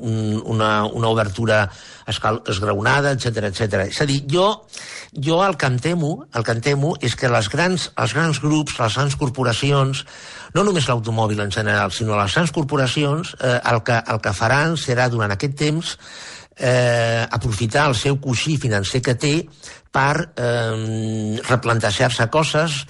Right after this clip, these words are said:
ehm, és a dir, reorganitzar la seva producció, etcètera, etcètera. No, no, només, només li, li donaré un parell de dades per, per, per situar-se. Microsoft, actualment, al calaix, és a dir, no és, no és allò de que ha de,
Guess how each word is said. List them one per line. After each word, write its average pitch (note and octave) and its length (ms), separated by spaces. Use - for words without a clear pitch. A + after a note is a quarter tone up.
ehm, A2+ 880
és - 120
a C3 40
dir, B2 220
reorganitzar A#2+ 680
la A#2+ 100
seva A#2 340
producció, A2+ 520
etcètera, C3+ 320
etcètera. G2 420
No, D#3+ 200
no, F#3 200
només, F3+ 440
només E3 340
li, D#3 200
li C#3 160
donaré C3+ 260
un D#3+ 100
parell C3+ 220
de A2 120
dades F#2+ 400
per, A2+ 220
per, A2 120
per A2 200
situar-se. G#2+ 600
Microsoft, D#3 760
actualment, C#3 600
al A2 180
calaix, C3 440
és - 180
a D3+ 60
dir, D#3+ 60
no G3 100
és, F3+ 120
no F#3 120
és G3+ 100
allò F#3 180
de E3 100
que D#3+ 140
ha D3+ 40
de, D3 100